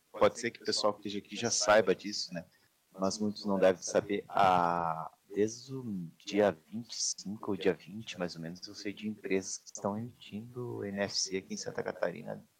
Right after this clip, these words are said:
tranquilamente, os varejos, principalmente quem tem, eu soube de mercados grandes, né, que em vez de ficarem comprando E C F lacrando, novas E C Fs do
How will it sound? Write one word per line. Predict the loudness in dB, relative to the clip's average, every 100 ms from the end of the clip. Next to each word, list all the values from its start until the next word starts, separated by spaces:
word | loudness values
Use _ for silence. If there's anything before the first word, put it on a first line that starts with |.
| -12
tranquilamente, | -12 -6 -2 -2 -2 -4 -10
os | 0
varejos, | 4 4 4 0 -4
principalmente | -10 -2 2 2 0
quem | -4 -4
tem, | 0 -2 -2 -8 _ _ _ _ _ -8
eu | 0 0 0 -4
soube | 0 2 2 -6
de | -10 -8 0
mercados | 0 4 4 4 0
grandes, | 0 0 0 -8
né, | -16 -18 _
que | -20 -20 _ _ _
em | -6
vez | -4 -4
de | -10
ficarem | -2 -2 -2
comprando | -10 -4 -2 -2
E |
C | -2 2
F | 2 0 0
lacrando, | 0 0 -2 -2 -2 -4 -10 -14 -20 -20 _ _
novas | 2 2 2
E | -2
C | -2 2 2
Fs | 0 -14
do | -14 -14 -14